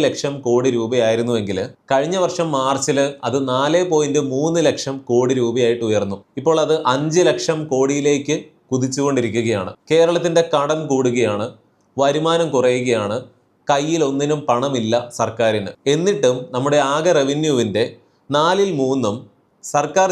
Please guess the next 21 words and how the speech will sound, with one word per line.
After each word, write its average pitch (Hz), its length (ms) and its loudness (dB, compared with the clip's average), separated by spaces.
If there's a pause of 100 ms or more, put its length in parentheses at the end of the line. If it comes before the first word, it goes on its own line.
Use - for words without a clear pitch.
ജീവനക്കാർക്ക് 160 600 0
വേണ്ടി 151 240 0 (140)
മാത്രം 151 380 2 (100)
മാറ്റിവെക്കേണ്ട 131 720 0 (560)
ഒരു 143 100 2 (100)
ഗതികേട് 131 560 2 (520)
ഇന്നും 156 220 0 (100)
കേരളത്തിലുണ്ട്. 117 640 0 (240)
ഇവരിത് 175 340 4
അർഹിക്കുന്നുണ്ടോ 131 680 -2 (240)
എന്നുള്ളത് 120 380 0
ഒരു 120 160 -2
ചോദ്യമാണ്. 110 480 -2 (240)
അനാവശ്യമായിട്ടുള്ള 170 960 0
ഒരുപാട് 147 400 2 (100)
പോസ്റ്റുകളുണ്ട്. 120 680 0 (480)
അനാവശ്യമായിട്ടുള്ള 160 920 0 (100)
വെള്ളാനകളെ 156 680 2
പോലെ 147 240 2
നിൽക്കുന്ന 131 380 -2 (200)
ഒരുപാട് 143 400 2